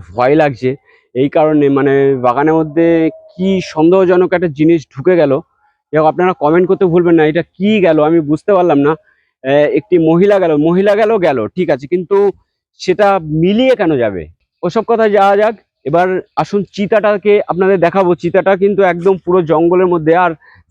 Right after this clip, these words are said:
সাইডে কিন্তু নদী আছে, নদীটার নাম হচ্ছে আপনার, আহ, চুন্নি নদী। দেখুন, এই চিতাটা কিন্তু আস্তে আস্তে, আহ, বুঝতে পারছি না,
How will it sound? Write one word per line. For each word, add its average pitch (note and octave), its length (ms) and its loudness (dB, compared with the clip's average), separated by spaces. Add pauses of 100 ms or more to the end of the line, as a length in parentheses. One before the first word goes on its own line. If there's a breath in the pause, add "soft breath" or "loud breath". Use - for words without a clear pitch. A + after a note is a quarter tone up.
সাইডে G3+ 400 0
কিন্তু A3 260 -4
নদী G3 480 0
আছে, F#3 320 -2
নদীটার F3 420 -2
নাম F3+ 380 2
হচ্ছে G3 280 -4
আপনার, G3 260 0 (420 soft breath)
আহ, D#3 180 0 (100)
চুন্নি G3+ 320 2
নদী। F3+ 300 2 (420)
দেখুন, F#3 360 -2 (120)
এই D3+ 160 -2
চিতাটা G#3+ 360 -2
কিন্তু G#3+ 300 0
আস্তে F3+ 280 -2
আস্তে, G3+ 340 0 (440)
আহ, D3+ 100 -2
বুঝতে D3+ 340 -2
পারছি G#3+ 280 0
না, F3+ 100 0